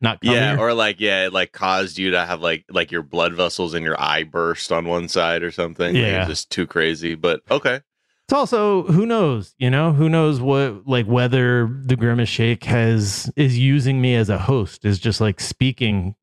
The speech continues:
Speaker 1: through me
Speaker 2: Oh,
Speaker 1: right now and
Speaker 2: no.
Speaker 1: trying to throw people off at scent.
Speaker 2: Like,
Speaker 1: You know,
Speaker 2: like
Speaker 1: I've
Speaker 2: fucking
Speaker 1: partaken.
Speaker 2: some, like,
Speaker 1: So
Speaker 2: Last of Us type shit. Everyone
Speaker 1: Yeah.
Speaker 2: becomes part of, like, a cordyceps network.
Speaker 1: Yeah,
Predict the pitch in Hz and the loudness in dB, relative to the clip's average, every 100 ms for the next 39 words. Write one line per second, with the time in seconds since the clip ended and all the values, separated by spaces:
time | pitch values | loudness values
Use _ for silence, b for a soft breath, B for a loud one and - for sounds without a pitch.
0 | _ - - 127 135 147 117 90 98 98 | _ -6 0 2 2 2 2 2 4 4
1 | 95 98 95 98 95 92 87 120 113 104 | 4 2 4 4 4 4 2 2 0 0
2 | 98 - 110 107 113 101 98 98 - 104 | -2 0 0 0 -2 2 2 2 0 -4
3 | - - 117 98 - - - 92 92 - | -4 -2 0 2 -2 -10 -4 0 2 2
4 | 92 110 101 95 - 87 82 82 139 - | 2 2 0 -2 0 -2 0 -2 -2 -4
5 | 90 95 _ _ _ - 101 90 - 82 | -12 -12 _ _ _ -4 -2 0 0 0
6 | 87 110 101 104 - 98 101 - 104 98 | 0 -2 -2 -2 0 -2 -2 -2 -2 0
7 | 85 85 117 107 90 82 - 85 82 82 | 0 2 2 2 0 -4 -4 -4 -2 -4
8 | 76 76 - 82 82 85 98 95 - 95 | -6 -6 -2 -2 -2 -2 -2 -2 -4 -4
9 | 92 92 95 - - _ - | -4 -2 -6 -6 -14 _ -2